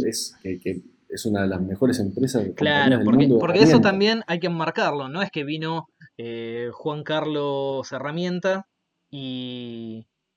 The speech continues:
Speaker 2: y nos dijo, "Chicos, pasen". No, o sea,
Speaker 1: Claro.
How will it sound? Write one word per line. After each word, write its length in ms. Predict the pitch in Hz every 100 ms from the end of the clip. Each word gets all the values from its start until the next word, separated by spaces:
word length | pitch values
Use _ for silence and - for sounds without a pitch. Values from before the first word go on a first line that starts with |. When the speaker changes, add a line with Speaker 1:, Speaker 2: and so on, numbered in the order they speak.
| _ -
Speaker 2:
y 420 | 123 117 113 117
nos 180 | 123 127
dijo, 420 | 143 147 135 131
"Chicos, 360 | 127 175 147 -
pasen". 420 | 147 123 - 107 - _
No, 300 | 160 180 113
o 40 | -
sea, 280 | - 117 -
Speaker 1:
Claro. 180 | - 107